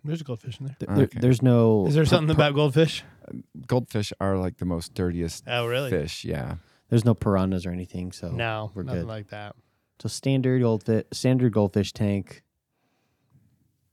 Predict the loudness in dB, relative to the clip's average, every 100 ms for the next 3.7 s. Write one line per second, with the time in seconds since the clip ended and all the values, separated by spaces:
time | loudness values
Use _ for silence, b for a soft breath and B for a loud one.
0 | _ 0 2 4 4 2 2 2 2 0
1 | -4 -4 -4 -4 -2 0 2 0 -8 _
2 | _ -8 2 4 4 2 2 2 2 -2
3 | -4 -6 -2 0 2 2